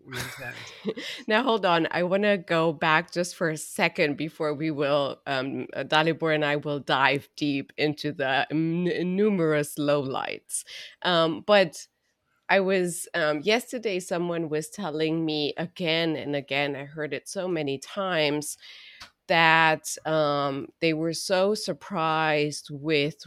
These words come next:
Speaker 2: Russia's low performance militarily. And what I asked back, and I wanna ask you back, Giselle, 'cause you can give us a, a bit more of an accurate understanding of this, is, um, why are we so surprised? I mean,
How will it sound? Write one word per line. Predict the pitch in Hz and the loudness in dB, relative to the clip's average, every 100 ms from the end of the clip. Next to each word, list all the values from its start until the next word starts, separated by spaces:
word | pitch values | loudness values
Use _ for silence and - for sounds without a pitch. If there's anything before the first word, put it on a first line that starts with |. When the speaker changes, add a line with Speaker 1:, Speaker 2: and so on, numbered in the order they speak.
| 143 | -2
Speaker 2:
Russia's | 156 160 - 151 143 | -2 -2 -4 -4 -4
low | 147 143 139 | -4 -2 -4
performance | - 131 - - 143 135 131 - 123 - | -8 -14 -12 -4 -2 -2 -4 -8 -8 -8
militarily. | 131 110 - 156 120 110 - 98 82 - | -6 -6 -10 -8 -6 -6 -8 -10 -8 -6
And | 185 208 | -6 -4
what | 262 | -2
I | 240 | 0
asked | 175 143 - | 0 -2 -6
back, | - 143 143 | 0 0 0
and | 147 | -4
I | |
wanna | 147 151 139 | -4 -4 -4
ask | 131 143 - | -6 -10 -12
you | 170 170 | -4 -4
back, | 139 - - | -2 -4 -6
Giselle, | - 131 - - 151 | -14 -12 -10 -10 -10
'cause | 170 139 - | -12 -14 -8
you | 151 | -8
can | 147 139 | -6 -6
give | - - | -6 -6
us | 139 143 - | -8 -8 -10
a, | 151 143 - | -10 -8 -8
a | |
bit | 170 202 | -4 -2
more | 170 165 160 | 0 2 2
of | 156 | 0
an | 135 | -4
accurate | 131 135 - 80 123 | -4 -4 -6 -10 -6
understanding | - 156 143 - 123 135 135 131 | -6 -4 -6 -8 -8 -6 -6 -6
of | 143 139 | -10 -8
this, | 139 135 - - - - _ | -8 -8 -12 -16 -20 -20 _
is, | 180 190 185 151 - - _ _ _ | 2 4 4 0 -8 -14 _ _ _
um, | 180 165 160 160 - | 2 4 4 2 -2
why | 180 233 - - | -6 -6 -6 -4
are | - 208 | -2 0
we | 226 220 | 0 -4
so | - 180 | -2 0
surprised? | 135 - 104 - 120 - 78 - - | 0 -4 -8 -8 -6 -4 -6 -4 0
I | 180 | 2
mean, | 185 185 180 - | 4 4 2 0